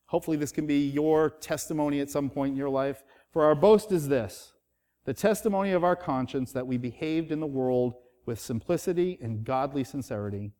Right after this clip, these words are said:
not by earthly wisdom, but by the grace of God,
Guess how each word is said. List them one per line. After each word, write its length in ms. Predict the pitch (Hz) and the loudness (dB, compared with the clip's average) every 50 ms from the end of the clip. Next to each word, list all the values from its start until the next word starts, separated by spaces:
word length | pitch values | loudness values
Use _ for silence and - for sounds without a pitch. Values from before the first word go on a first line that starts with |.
| _ _ _ _ _ _ _ _ - | _ _ _ _ _ _ _ _ -6
not 220 | - 135 139 143 - | -2 0 0 2 2
by 160 | 147 131 123 | 2 0 0
earthly 380 | 120 135 147 156 151 - 170 | 2 2 0 0 0 0 0
wisdom, 560 | 147 131 127 117 107 104 104 95 95 95 95 - _ _ _ _ _ _ _ _ _ _ _ - | 2 2 2 0 0 -2 -6 -6 -6 -8 -8 -10 _ _ _ _ _ _ _ _ _ _ _ -8
but 120 | 127 117 | -6 -4
by 100 | 127 120 | -2 -2
the 100 | 113 117 | -2 -2
grace 320 | 110 127 127 131 135 - | -2 0 0 0 0 -2
of 120 | 165 143 131 | -4 -4 -2
God, 500 | 127 117 113 110 110 110 113 113 120 | -2 -2 0 0 -2 -2 -2 -4 -6